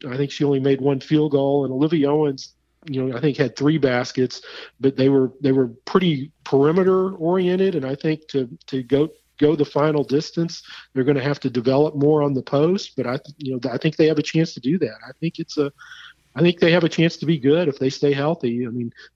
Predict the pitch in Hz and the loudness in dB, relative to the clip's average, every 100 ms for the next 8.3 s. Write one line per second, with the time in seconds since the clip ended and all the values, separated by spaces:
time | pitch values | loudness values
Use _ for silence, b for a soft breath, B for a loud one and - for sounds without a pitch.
0 | - 147 113 139 117 123 143 143 123 143 | -16 -14 -14 -12 -6 0 2 2 2 2
1 | 151 - 147 156 135 139 156 180 139 165 | 0 0 2 2 2 0 2 0 2 0
2 | 170 170 175 165 135 127 160 190 - _ | 0 0 0 0 -2 -2 -4 -6 -10 _
3 | 123 _ _ 127 - 156 - 147 160 - | _ _ _ -16 -10 -10 -2 0 0 0
4 | 156 135 135 147 180 143 - - B B | 2 2 2 2 2 0 -4 -20 B B
5 | - 131 - 131 143 175 175 143 131 135 | -8 -6 -4 2 2 2 2 2 2 -2
6 | - 139 139 143 143 135 135 139 135 151 | -8 -2 0 2 0 2 2 0 2 2
7 | 139 160 156 131 135 143 131 135 156 147 | 2 2 0 -2 0 0 2 0 0 -2
8 | 139 123 | -4 -6